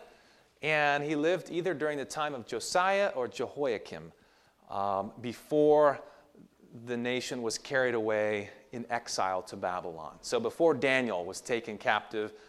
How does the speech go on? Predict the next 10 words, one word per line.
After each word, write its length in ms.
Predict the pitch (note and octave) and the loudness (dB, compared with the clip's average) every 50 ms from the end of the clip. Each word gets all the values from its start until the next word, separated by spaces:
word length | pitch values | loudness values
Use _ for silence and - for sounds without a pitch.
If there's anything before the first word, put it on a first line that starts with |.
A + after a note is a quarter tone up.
| - _ _ - | -20 _ _ -16
and 120 | F2+ E2+ | -16 -14
shipped 400 | - - - - B2+ - - - | -10 -6 -2 -2 -2 -2 -2 0
off 240 | A2+ G#2+ G#2 - - | 2 2 2 0 -2
to 80 | - F#2+ | -6 -4
Babylon, 520 | F2 G#2 G2 G2 G2 F#2+ F2+ E2+ E2+ E2+ - - - - - - - _ - - - | -2 0 0 0 -2 -2 -4 -6 -6 -10 -14 -18 -20 -20 -20 -20 -20 _ -16 -12 -2
Habakkuk 540 | G2+ G2+ A#2 A#2 A#2 - - F2+ - - - - - | 4 6 6 6 4 2 -4 -12 -12 -14 -18 -16 -10
was 200 | G#2 G2+ G2 - | -8 -8 -6 -6
a 60 | F#2 | -8
prophet. 540 | - - - F#2 E2+ E2+ - - G#2 G2 - - - - - _ _ _ _ _ _ _ _ _ _ _ - - - _ - | -8 -4 -2 -2 -2 -2 -4 -8 -10 -10 -12 -14 -20 -20 -20 _ _ _ _ _ _ _ _ _ _ _ -14 -14 -12 _ 0
And 460 | D3+ D3 D3+ D3 C#3+ C3+ C3 A#2 - | 2 4 4 6 4 4 2 -2 -4